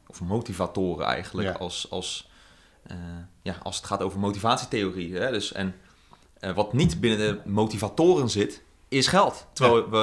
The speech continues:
Speaker 1: we daar heel veel omheen hebben gedraaid en bonussen en incentives allemaal
Speaker 2: Ik
Speaker 1: met
Speaker 2: hoef jou
Speaker 1: geld.
Speaker 2: niet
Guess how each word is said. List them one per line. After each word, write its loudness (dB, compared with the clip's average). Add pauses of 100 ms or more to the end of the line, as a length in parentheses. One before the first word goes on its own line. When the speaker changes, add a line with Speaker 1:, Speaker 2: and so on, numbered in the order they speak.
(140)
Speaker 1:
we 0
daar 6
heel 4
veel -2
omheen 2
hebben 2
gedraaid 0
en 0
bonussen 2
en 0
incentives 0
allemaal 2
Speaker 2:
Ik 0
Speaker 1:
met 2
Speaker 2:
hoef 6
jou 8
Speaker 1:
geld. 6
Speaker 2:
niet 2